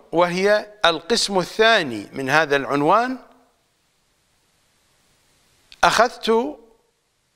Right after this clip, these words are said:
السيد الخوئي مثالًا فيها. القسم الثاني، الخوئي مثالًا.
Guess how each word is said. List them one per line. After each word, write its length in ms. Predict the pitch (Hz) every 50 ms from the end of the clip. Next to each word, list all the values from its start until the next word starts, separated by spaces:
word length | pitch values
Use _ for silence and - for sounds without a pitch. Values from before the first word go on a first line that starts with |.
| _ _ _ - 151
السيد 480 | 147 - - 202 202 214 190 175 147
الخوئي 640 | 147 139 123 - - 190 196 - - 196 196 190 - _ _ -
مثالًا 640 | 151 156 143 139 175 185 185 180 175 156 127 113
فيها. 400 | 107 - 101 92 85 - - - - - _ _ _ _ _ _ _ _ _ _ _ _ _ _ _ _ _ _ _ _ _ _ _ _ _ _ _ _ _ _ _ _ _ _ _ _ _ _ _ _ _ _ - - - -
القسم 480 | 143 147 143 - - 165 - - 156 151
الثاني، 600 | 139 - - 165 180 190 202 214 226 247 262 262 - - _ _ - 151
الخوئي 680 | 156 139 123 - - 175 180 185 185 - 165 165 160
مثالًا. 540 | 160 143 120 - 127 107 92 80 80 -